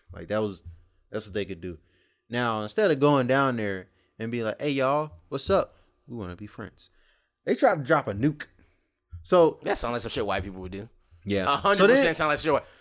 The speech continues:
Speaker 2: Fuck these niggas. We gonna kill 'em.
Speaker 1: You know what I'm saying?
Speaker 2: <laughs>
Speaker 1: So since they tried to drop a nuke,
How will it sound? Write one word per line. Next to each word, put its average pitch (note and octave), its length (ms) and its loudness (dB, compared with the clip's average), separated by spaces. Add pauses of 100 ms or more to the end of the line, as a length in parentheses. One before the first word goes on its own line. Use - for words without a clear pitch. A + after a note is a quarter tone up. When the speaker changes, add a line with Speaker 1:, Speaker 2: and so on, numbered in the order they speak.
Speaker 2:
Fuck - 340 2
these B3 280 4
niggas. A2+ 240 -6
We G#3+ 100 2
gonna F4 140 2
kill - 220 4
'em. - 80 -8 (140)
Speaker 1:
You G3 100 4
know A3+ 80 8
what A3 80 8
I'm G#3+ 40 4
saying? A3+ 300 6 (140)
Speaker 2:
<laughs> - 120 -12
Speaker 1:
So G3 140 8
since G3+ 220 2
they A3+ 120 6
tried A3 200 4
to F3+ 60 -2
drop E3+ 260 2
a C#3 40 0
nuke, D3+ 300 6